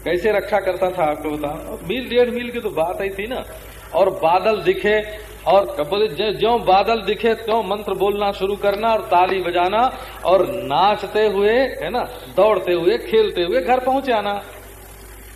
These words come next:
तो जब हम पहुंचते थे तो देखते, "आहा, देखो तुम मंत्र पढ़ते आए हो ना।" कहा कि, "देखो बिल्कुल नहीं भीगे हो, जरा सा तो पानी पड़ा है तुम्हारे कपड़े पर।" <laughs> "कहाँ भीगे हो?" <laughs> नारायण, तो बड़ा उत्साह होता है ना चित्त में।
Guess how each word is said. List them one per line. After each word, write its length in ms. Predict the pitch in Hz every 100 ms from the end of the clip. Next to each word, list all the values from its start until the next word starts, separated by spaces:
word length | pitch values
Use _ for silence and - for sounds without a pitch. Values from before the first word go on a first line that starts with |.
| - 165
तो 80 |
जब 220 | 165 208 214
हम 100 | 214
पहुंचते 560 | 185 160 190 - 226
थे 320 | 226 190 202
तो 180 | 226 190
देखते, 320 | 170 175 175
"आहा, 420 | 160 180 139 120 123
देखो 240 | 147 143
तुम 180 | 156 156
मंत्र 220 | 190 190
पढ़ते 320 | 180 180 185
आए 160 | 180 208
हो 80 | 240
ना।" 100 | 233
कहा 300 | 139 120 - -
कि, 60 | 170
"देखो 200 | 202 214
बिल्कुल 400 | 196 269 294 285
नहीं 120 | 175
भीगे 280 | 143 135 123
हो, 120 | 135
जरा 260 | 143 220 262
सा 120 | 247
तो 100 | 240
पानी 280 | 226 220 226
पड़ा 200 | 240 233
है 100 | 143
तुम्हारे 300 | - 127 -
कपड़े 300 | 120 - 113
पर।" 300 | - - 214
<laughs> 240 | 208 202
"कहाँ 260 | 214 254 262
भीगे 340 | - 190 160
हो?" 200 | 147 160 - - - - 285 285 277 269 254 - 269 277 254 - 247 - - 208 170 - - 240 - - - - - 302 269 - - 247 247 - - - 214 214 185 220 - - 220 - 165 - 285 - - - - - - 349 349 - - - - - - - - - - 156
<laughs> 60 |
नारायण, 320 | 147 131 120
तो 140 | 123 156
बड़ा 180 | 208 262
उत्साह 420 | 247 - 226 233
होता 260 | 208 185
है 60 | 226
ना 80 | 320
चित्त 240 | 262 -
में। 180 | 131